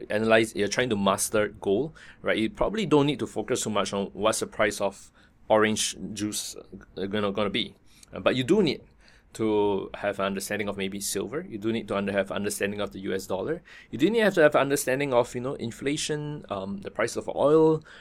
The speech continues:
right? You need to, um, have an understanding of this U S stock market, how it's doing, because based on how it's doing, you know, um, the Fed would behave differently, right? So there are different things that,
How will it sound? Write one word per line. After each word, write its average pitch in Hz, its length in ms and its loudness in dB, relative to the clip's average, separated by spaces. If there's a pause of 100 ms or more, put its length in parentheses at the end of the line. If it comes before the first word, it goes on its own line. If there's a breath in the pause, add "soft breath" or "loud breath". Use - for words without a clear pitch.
(160 loud breath)
right? 98 300 -2
You 98 80 -6
need 101 240 -4
to, 95 400 -6
um, 95 640 -10 (500 soft breath)
have 98 220 -2
an 95 220 2
understanding 104 420 -4
of 101 160 -2
this - 280 -8
U 107 180 2
S 107 100 4
stock - 220 -4
market, 117 440 0
how 110 140 4
it's 95 160 0
doing, 160 320 2
because 113 320 0
based 113 220 2
on 131 80 -2
how 170 160 0
it's 160 120 -2
doing, 196 460 6 (320 loud breath)
you 98 80 -8
know, 107 300 2
um, 98 640 0
the 98 220 -4
Fed - 340 0
would 110 140 -4
behave 120 360 -2
differently, 160 540 -6 (380 loud breath)
right? - 120 -4
So 185 120 2
there 156 160 8
are 139 120 -2 (220)
different 196 380 2
things 135 300 -2
that, 113 280 2